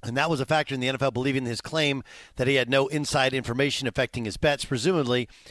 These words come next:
if he had insider info, he'd just bet on that team, not on parlays with multiple teams. Or he's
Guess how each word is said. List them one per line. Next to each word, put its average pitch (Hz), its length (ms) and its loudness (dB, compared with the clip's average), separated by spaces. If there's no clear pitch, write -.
if 139 160 -2
he 135 140 2
had 127 180 2
insider 135 460 0
info, 139 500 0
he'd 139 360 -4
just 127 300 0
bet 131 140 2
on 117 140 0
that 110 200 -2
team, 139 420 0
not 127 240 2
on 117 160 2
parlays 117 600 0
with 107 100 -2
multiple 110 420 -2
teams. - 420 -10
Or 233 480 4
he's 113 460 -6